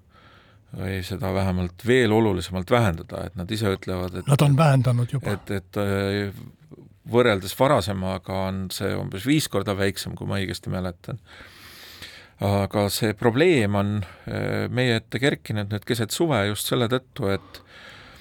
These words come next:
Speaker 1: noh, äh, mäletame lennupiiranguid, venelased on pidanud lendama oma, äh, puhkusekohtadesse siis, äh, läbi selliste riikide, kes neid lennupiiranguid neile ei ole kehtestanud, nagu näiteks Türgi. Äh,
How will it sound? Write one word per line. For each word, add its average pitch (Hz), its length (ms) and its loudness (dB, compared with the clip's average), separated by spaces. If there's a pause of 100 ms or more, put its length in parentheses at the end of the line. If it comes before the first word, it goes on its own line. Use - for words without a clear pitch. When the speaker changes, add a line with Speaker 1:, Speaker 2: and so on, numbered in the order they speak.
(340)
Speaker 1:
noh, 104 200 0 (320)
äh, 98 280 2
mäletame 110 440 4
lennupiiranguid, 117 840 4
venelased 104 480 0
on 98 140 -2
pidanud 101 400 0
lendama 101 540 2
oma, 101 240 0 (880)
äh, 98 200 0
puhkusekohtadesse 98 1200 0
siis, 95 260 -4 (200)
äh, 95 260 2
läbi 104 200 0
selliste 120 460 2
riikide, 98 460 0
kes 90 200 -8
neid 101 140 -2
lennupiiranguid 101 720 0
neile 95 220 -2
ei 101 80 2
ole 104 100 2
kehtestanud, 98 600 -2
nagu 92 180 -8
näiteks - 360 -10
Türgi. 156 420 4 (1000)
Äh, 92 600 2